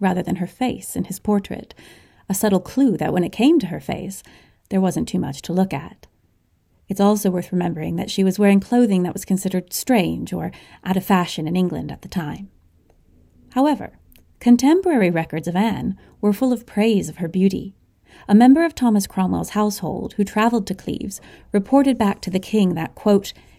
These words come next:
"Everyone praises the lady's beauty, both of face and body." One said that she excelled the Duchess of Milan as the golden sun did the silver moon.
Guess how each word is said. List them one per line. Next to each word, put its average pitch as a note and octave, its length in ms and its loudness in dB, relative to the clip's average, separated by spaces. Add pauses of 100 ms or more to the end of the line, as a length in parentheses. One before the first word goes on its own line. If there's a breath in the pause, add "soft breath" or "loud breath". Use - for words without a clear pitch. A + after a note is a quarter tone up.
(200 soft breath)
"Everyone C4+ 600 4
praises G3+ 680 0
the F3+ 120 2
lady's F#3 400 4
beauty, - 540 -6 (380 soft breath)
both A3 340 4
of G3 80 0
face F#3 320 0
and F#3+ 360 0
body." F#3+ 520 -4 (720)
One A#3+ 320 6
said - 420 -8
that - 160 -6
she A3 140 2
excelled A3 500 -2
the D4 100 -2
Duchess F#3+ 380 -4
of F3 60 -2
Milan F3+ 500 0
as - 120 -8
the - 120 -6
golden G3 500 2
sun E3+ 540 -4
did F#3 280 -4
the F#3+ 100 -8
silver F3+ 360 -6
moon. E3 440 -8